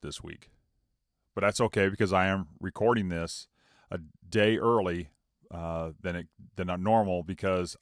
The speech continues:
I will be traveling this weekend. I am going down to Alabama to celebrate my youngest daughter's wedding. And I am very excited to get out, go down there and enjoy that, get a little time on the beach.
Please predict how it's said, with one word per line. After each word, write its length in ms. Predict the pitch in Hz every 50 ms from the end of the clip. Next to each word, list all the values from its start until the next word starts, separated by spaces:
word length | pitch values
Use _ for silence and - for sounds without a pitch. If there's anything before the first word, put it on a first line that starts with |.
| _ _ 90
I 140 | 101 117
will 80 | 127 127
be 100 | 117 113
traveling 640 | - - 143 143 165 151 110 90 78 71 71 69 - _ _ _ _ _ _ _ _ _ _ _ _ -
this 180 | 98 - -
weekend. 400 | 95 90 85 - 101 113 131 127
I 80 | 104 101
am 160 | 98 95 98
going 280 | 90 98 104 107 104 101
down 220 | 104 101 101 98
to 140 | - - -
Alabama 600 | 95 101 107 101 87 101 98 101 117 139 156 - _ _ _ _ _ _ _
to 120 | - 143 123
celebrate 520 | - - 123 123 123 104 98 110 110 104
my 140 | - 107 107
youngest 540 | 110 110 107 107 117 135 135 113 95 92 87
daughter's 400 | 92 85 85 78 80 78 - 87
wedding. 400 | 82 76 73 71 69 67 71 - _ _ _ _ _ _ _ _ _ _ _ _ 135 151 _ _ _ _
And 760 | - 95 90 90 87 87 87 87 87 85 85 85 85 85 78 -
I 140 | - 90 90
am 220 | 90 85 80 73 69
very 300 | 73 92 95 104 117 123
excited 640 | 117 - - - 131 110 101 95 87 85 82 78 - _ _ _ _ _ _ _ _ _
to 120 | - - 85
get 160 | 92 110 110
out, 360 | 113 117 117 117 - - 107
go 120 | 98 95
down 320 | 92 101 104 104 107 107 107
there 360 | 104 104 104 104 101 101 - -
and 140 | 90 87 85
enjoy 500 | 82 80 80 76 80 92 98 107 107 101
that, 400 | 92 87 82 82 78 73 - - - _ _ _ _ _ _ _ _ -
get 80 | 110
a 60 | 107
little 160 | 101 98 92 87
time 340 | - 113 101 104 104 95
on 80 | 90 90
the 80 | 80 73
beach. 560 | 73 95 113 120 123 113 - - - -